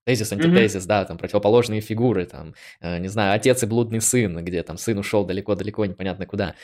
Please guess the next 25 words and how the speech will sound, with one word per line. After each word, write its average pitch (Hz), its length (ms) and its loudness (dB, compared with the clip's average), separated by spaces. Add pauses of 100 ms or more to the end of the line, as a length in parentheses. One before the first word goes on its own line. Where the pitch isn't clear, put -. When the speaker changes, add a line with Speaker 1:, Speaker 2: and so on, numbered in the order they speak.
(120)
Speaker 1:
и 90 60 -4
не 92 60 0
возвращается. 95 640 0 (320)
Э, 80 120 -4
но 101 220 4
это 104 140 0
с-, 85 220 -12
совершенно 92 340 -6
не 87 100 -6
так, - 240 0
я 82 200 -4
соглашусь, 90 480 -4
ибо 85 180 -2
когда 87 240 -6
мы 87 100 -8
там - 220 -14 (160)
даже, 98 360 0 (260)
эм, 87 320 -6 (200)
если 104 140 -4
почитать 110 320 0
метафизику, 127 500 0
мы 90 120 -2
видим, 98 260 -2
как, 87 240 -8
эм, 82 180 -8